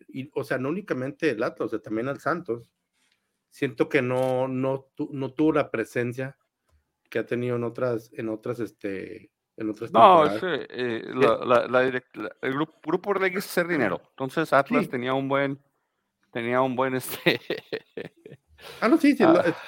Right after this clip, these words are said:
Speaker 2: <laughs> Grupo Orlegui te-, tiene unas buenas inversiones. Me sube la risa <laughs> el mensaje de,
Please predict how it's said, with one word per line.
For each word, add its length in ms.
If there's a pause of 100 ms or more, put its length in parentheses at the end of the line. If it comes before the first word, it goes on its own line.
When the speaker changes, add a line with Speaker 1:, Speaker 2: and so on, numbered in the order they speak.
(200)
Speaker 2:
<laughs> 400
Grupo 220
Orlegui 320
te-, 180
tiene 240
unas 240
buenas 240
inversiones. 680 (340)
Me 80
sube 180
la 120
risa 220
<laughs> 280
el 80
mensaje 540
de, 260